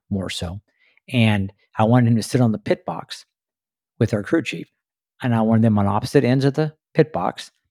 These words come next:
And I wanted the crew chief to make all the decisions, but I wanted Todd to observe because he's a great strategist. And I wanted him to be able to interject something if he saw something of magnitude and that we needed to make a decision on. And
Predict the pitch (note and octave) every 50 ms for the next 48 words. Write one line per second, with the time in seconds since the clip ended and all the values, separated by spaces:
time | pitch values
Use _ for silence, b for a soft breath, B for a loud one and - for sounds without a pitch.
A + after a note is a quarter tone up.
0 | _ _ _ _ _ - A2+ A2 A2 G#2+ A2 A2 A2 G#2+ G#2+ F#2+ G2+ G2+ - -
1 | C#3+ C3 - D#3 D3+ - C3+ C#3 C#3 B2+ B2+ C3+ D3+ D#3 D3+ - C#3+ B2 F#2 G2+
2 | G#2+ G2 - G#2+ G#2 G#2 G2+ G#2 G#2+ A2 A2 G#2+ G2+ G#2 - _ _ _ _ _
3 | _ - - B2+ A#2 A2+ A#2 A#2+ A2 - - A2+ G#2+ G2 G2 G2+ G#2 C3 C#3+ A2+
4 | F2 G2 G2+ - - G#2+ - - G#2+ G#2 G2+ G2+ G2 G2+ - A2+ A#2+ A#2+ - -
5 | C3 A#2 G#2+ F#2+ F#2 F2+ G#2 G#2+ - - - - A#2 G#2+ G#2 G#2+ A2 A#2 A2 G#2+
6 | G#2+ G#2 - C3 C#3 C#3 A#2 G2 F#2+ G#2 G#2 G#2 G#2+ G2+ - G#2+ - A#2+ A#2 A2+
7 | F#2+ G2+ A#2 B2 - - - A2+ G2+ - - G#2 G#2 - _ - C3 C3 - -
8 | - B2 B2+ B2 - - C3 A#2 G#2+ - - A#2+ G2+ - G#2+ G#2 A2 G#2+ - -
9 | G#2+ G2 G2+ G2+ G#2+ A2+ A#2 A#2 G#2 - - - F2 F#2 G2 - b b b b
10 | b b b _ - A#2 G#2+ G#2 G#2 A2 - B2 A2+ A#2+ B2+ C3 A#2+ A#2 A2+ A2
11 | G#2+ - - G#2+ G#2 G2 F#2 - - F#2+ G2 G2 - - D3 D3 B2 G#2 - -
12 | - B2 - _ _ _ _ _ _ _ _ _ _ - - B2 A2+ A2+ G#2+ G#2
13 | G2+